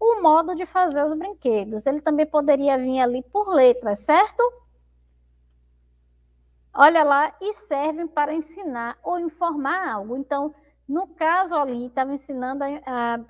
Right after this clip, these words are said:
confeccionar os nossos brinquedos. Mas ele também poderia,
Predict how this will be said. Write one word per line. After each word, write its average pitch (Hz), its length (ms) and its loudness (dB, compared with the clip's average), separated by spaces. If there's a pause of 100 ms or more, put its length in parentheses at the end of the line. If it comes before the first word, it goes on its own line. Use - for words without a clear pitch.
confeccionar 320 920 -4
os 302 100 -8
nossos 262 400 -6
brinquedos. 240 800 -8 (500)
Mas 330 520 0
ele 311 160 2
também 311 320 -6
poderia, 262 880 0